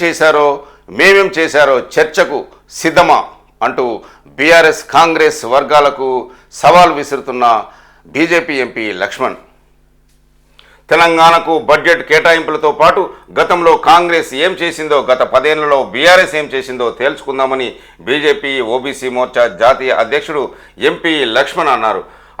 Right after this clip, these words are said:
ఆదివారం బీజేపీ స్టేట్ ఆఫీసులో మీడియాతో ఆయన మాట్లాడుతూ, ఎవరేం చేశారనే దానిపై చర్చకు కాంగ్రెస్, బీఆర్ఎస్ సిద్ధమా అని విమర్శలు చేశారు. తెలంగాణ రాష్ట్రానికి ఎవరు అడిగినా అడగపోయినా కేంద్రం నుంచి నిధులు వస్తాయి. రెండు వేల పద్నాలుగులో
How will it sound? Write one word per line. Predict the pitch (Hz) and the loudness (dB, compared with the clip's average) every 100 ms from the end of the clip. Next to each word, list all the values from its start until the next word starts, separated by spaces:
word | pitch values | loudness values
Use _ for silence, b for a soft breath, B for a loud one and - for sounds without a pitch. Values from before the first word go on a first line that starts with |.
| 139 | 2
ఆదివారం | 160 156 151 127 | 4 4 4 0
బీజేపీ | 143 147 151 151 139 | -4 -4 -4 -6 -4
స్టేట్ | 139 151 147 | -2 2 2
ఆఫీసులో | 143 135 156 170 135 | 0 -4 0 2 2
మీడియాతో | 147 147 147 143 135 | 0 0 0 0 2
ఆయన | 123 123 123 | 2 2 2
మాట్లాడుతూ, | 139 156 160 175 180 - b b 123 | 0 2 0 -2 -10 -12 b b 2
ఎవరేం | 175 170 165 165 | 4 6 4 0
చేశారనే | 175 180 175 165 127 | -2 2 2 2 2
దానిపై | 160 170 165 - | 2 2 -2 0
చర్చకు | 240 233 160 147 117 - | -2 -2 -2 -4 -4 0
కాంగ్రెస్, | 147 170 156 147 101 | 0 2 -2 -4 -2
బీఆర్ఎస్ | 135 131 123 - | 2 2 2 -6
సిద్ధమా | 135 147 139 120 - 101 | -2 0 2 2 0 -6
అని | 101 98 - b b b | -6 -12 -16 b b b
విమర్శలు | 90 110 113 110 - | -10 -6 -6 -8 -6
చేశారు. | 143 147 139 95 B B - | -4 2 0 0 B B -2
తెలంగాణ | 160 156 151 147 135 | 0 2 2 2 4
రాష్ట్రానికి | 151 - 156 156 139 151 131 | 2 2 -2 -2 -4 -2 0
ఎవరు | 156 156 | 2 2
అడిగినా | 160 180 160 | 0 2 4
అడగపోయినా | 143 147 147 139 135 127 - | 4 2 0 0 2 0 0
కేంద్రం | 147 170 160 151 | 0 0 -2 -2
నుంచి | 175 180 131 | -6 -6 -4
నిధులు | 131 127 127 | -4 -2 -2
వస్తాయి. | - 170 120 - B B 113 | 2 2 2 -2 B B -2
రెండు | 170 | 2
వేల | 165 156 147 | 2 2 2
పద్నాలుగులో | 147 175 175 170 160 | 2 2 2 2 2